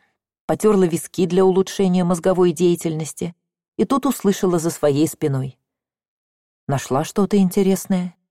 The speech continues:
«Какого хрена?» — начала я, поворачиваясь. Нил сидел в кресле, хмуро меня разглядывая. «А в дверь стучать ты не пробовал?» «Не хотел тебе мешать». «Очень мило.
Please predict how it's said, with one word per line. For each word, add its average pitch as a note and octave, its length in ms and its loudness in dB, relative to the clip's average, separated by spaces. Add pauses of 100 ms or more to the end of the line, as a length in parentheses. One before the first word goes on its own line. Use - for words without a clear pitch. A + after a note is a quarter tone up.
(460)
«Какого F#4 360 0
хрена?» — D4+ 540 2
начала E3 400 0
я, F#3 200 0
поворачиваясь. G3 920 0 (440)
Нил A#3+ 280 4
сидел F#3+ 360 2
в - 100 -4
кресле, E3 540 -2 (100)
хмуро A3 480 2
меня E3+ 440 2
разглядывая. D3 760 -4 (920)
«А A#3 100 2
в B3 80 0
дверь D#4 200 4
стучать - 460 -2
ты A3 100 2
не C4 120 2
пробовал?» B3+ 520 0 (1120)
«Не F3 80 0
хотел C#3+ 360 -2
тебе D3 260 -4
мешать». - 440 -10 (920)
«Очень A3 380 2
мило. C#3+ 420 -4